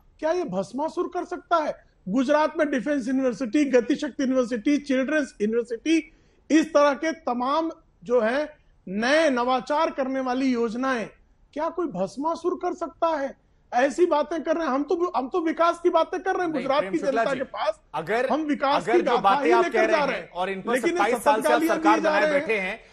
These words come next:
Speaker 2: तो फिर
Speaker 1: जी।
Speaker 2: इमोशनल कार्ड खेलकर जनता के बीच में ये
Speaker 1: जी।
Speaker 2: कहकर कि देखिए गुजरात की अस्मिता का अपमान है,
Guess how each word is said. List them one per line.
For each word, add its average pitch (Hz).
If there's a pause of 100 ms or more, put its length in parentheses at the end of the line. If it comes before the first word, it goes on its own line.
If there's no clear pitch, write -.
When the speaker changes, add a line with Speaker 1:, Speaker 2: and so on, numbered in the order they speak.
(200)
Speaker 2:
तो 233
फिर 277
Speaker 1:
जी। 226
Speaker 2:
इमोशनल 233
कार्ड 247
खेलकर 208
जनता 208
के 247
बीच 226
में 220
ये 233
Speaker 1:
जी। 180
Speaker 2:
कहकर 220
कि 196
देखिए 214
गुजरात 185
की 208
अस्मिता 190
का 190
अपमान 175
है, 165